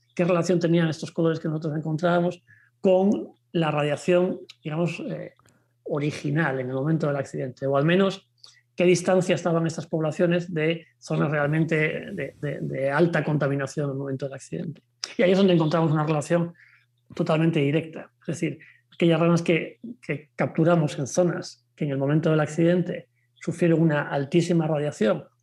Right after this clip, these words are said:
o las que estaban muy cerca de una zona que sufrió altísima radiación,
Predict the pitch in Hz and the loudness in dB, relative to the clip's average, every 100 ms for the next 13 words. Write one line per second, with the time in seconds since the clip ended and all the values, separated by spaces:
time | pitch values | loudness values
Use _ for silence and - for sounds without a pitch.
0 | - 156 - - 170 175 190 190 190 196 | -6 -6 -4 -2 2 4 6 4 2 0
1 | - 147 156 147 170 151 - 147 175 151 | 0 -4 -4 -6 -6 -6 -8 -4 -2 -2
2 | 147 156 151 151 143 170 170 | -2 -2 -2 -2 0 -2 -2